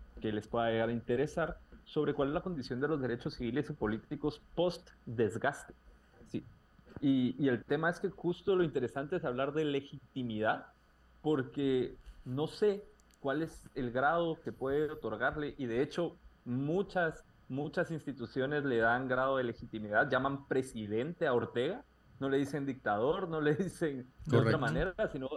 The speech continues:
Speaker 1: el nombre sagrado de presi-, el título sagrado de presidente,
Speaker 2: <laughs>
Speaker 1: lo usan para cada tipo de dictador en el mundo, pero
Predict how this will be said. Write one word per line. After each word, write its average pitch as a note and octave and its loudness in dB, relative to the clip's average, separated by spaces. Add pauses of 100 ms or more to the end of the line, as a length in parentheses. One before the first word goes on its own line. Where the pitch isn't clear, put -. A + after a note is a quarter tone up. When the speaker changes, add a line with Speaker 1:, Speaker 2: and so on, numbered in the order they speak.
Speaker 1:
el C#3 0
nombre G3 0
sagrado D3 0
de F3+ -4
presi-, C3+ -10
el A2+ -10
título F#3+ 2
sagrado C#3 -2
de E3+ -2
presidente, C#3 -2 (220)
Speaker 2:
<laughs> - -16
Speaker 1:
lo D#3 -8
usan F3+ -6
para C#3+ 0
cada E3+ 2
tipo F#3 0
de D3+ 4
dictador B2+ 0
en F3 -4
el B2 -6
mundo, F#3 -4
pero - -2